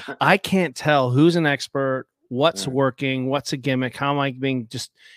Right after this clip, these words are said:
Speaker 2: entertained? It's really, fitness is entertainment. And, and if we use covid as a test, as a, as a crisis test, we didn't do very well. We came out more depressed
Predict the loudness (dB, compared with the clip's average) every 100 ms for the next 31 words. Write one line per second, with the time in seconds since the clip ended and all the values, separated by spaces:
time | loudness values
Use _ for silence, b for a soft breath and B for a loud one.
0 | B -2 0 -4 -8 -2 0 -2 -4 -10
1 | -8 -6 -6 -10 -12 -10 -10 -10 -10 -10
2 | -8 -6 -8 -10 B B B B B B
3 | B -4 -4 -8 _ _ _ -4 -4 -4
4 | -2 -2 -2 -6 b b b b b _
5 | -12 -4 -2 -2 -4 -12 _ _ _ -20
6 | -18 -12 -2 0 0 -2 -6 -8 -12 -14
7 | -8 -6 -6 -10 -12 -6 -2 -2 -4 -10
8 | -12 -12 -12 -14 -12 -4 -4 -4 -8 -8
9 | -8 -8 -10 -16 -20 _ -6 -4 -4 -4
10 | -4 -2 -4 -6 -12 -14 -14 -8 -6 -6
11 | -8 -10 -12 -12 -2 2 2 -2 -8 -14